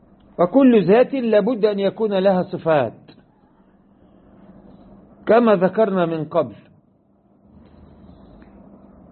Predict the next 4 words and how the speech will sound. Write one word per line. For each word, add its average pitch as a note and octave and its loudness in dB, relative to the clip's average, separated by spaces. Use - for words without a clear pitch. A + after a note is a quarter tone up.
فإذا A3+ 4
استعذنا G3 -4
بصفات F3 -2
الله G3+ 2